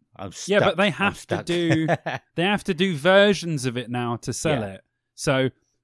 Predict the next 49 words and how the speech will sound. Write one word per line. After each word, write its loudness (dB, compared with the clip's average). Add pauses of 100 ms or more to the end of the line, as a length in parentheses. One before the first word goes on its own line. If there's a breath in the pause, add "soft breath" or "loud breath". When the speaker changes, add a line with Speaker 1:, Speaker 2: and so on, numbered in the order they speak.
(140)
Speaker 2:
I 4
don't 0
think -6
they -4
would -4
have -4
sold -4
half -2
as -8
much. -6
You -2
know, 0
Monopoly -2
is -6
a -12
classic -10
game -6
and -14
people -10
like -8
it. -10
It's -16
very, -6 (200)
you -10
know, -12 (220)
British. -12 (340)
But, -6 (400)
um, -4 (500)
you -2
know, -4 (480)
they -2
do -6
Marvel 0
ones, -4
Harry -10
Potter -4
ones, -6
Doctor -10
Who -2
ones, -6
Download -4
ones. -6
Everyone -4
has -2
their -4
own -4
version -2
of -4
Monopoly, -6